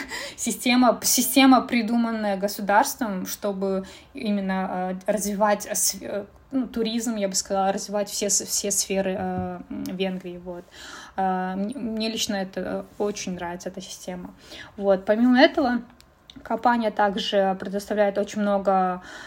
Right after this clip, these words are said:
э, тренингов, э, бесплатных тренингов. Например, LinkedIn курсы предоставляет тоже бесплатно. То есть ты, если, э, employee, можешь, э, без, э, без лимита, э, как бы access, ну,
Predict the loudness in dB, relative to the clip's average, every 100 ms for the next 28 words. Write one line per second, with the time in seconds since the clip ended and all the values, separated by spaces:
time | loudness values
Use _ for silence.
0 | -16 -2 0 2 0 4 6 8 8 6
1 | 4 2 -10 -8 -6 0 2 4 0 -6
2 | -4 -2 -2 -2 -4 -4 -8 -6 -6 -2
3 | 0 -2 0 2 2 0 -6 -4 -6 -6
4 | -4 -4 -2 0 0 -2 -2 -4 -2 -6
5 | -2 -2 -2 -6 -8 -12 -10 -10 -10 -8
6 | -8 -8 -12 -18 -18 -16 -8 -4 -2 -2
7 | -2 -2 -4 -6 -4 -4 0 -2 0 -2
8 | -2 -4 -6 -6 -4 -6 -8 -8 -4 0
9 | 0 0 -2 -4 -6 -10 -16 -20 -8 -2
10 | -2 -2 -4 -4 -6 -8 -10 -14 _ -14
11 | -12 -12 -12 -16 -16 -12 -8 -4 -2 -2
12 | -4 -6 -10 -12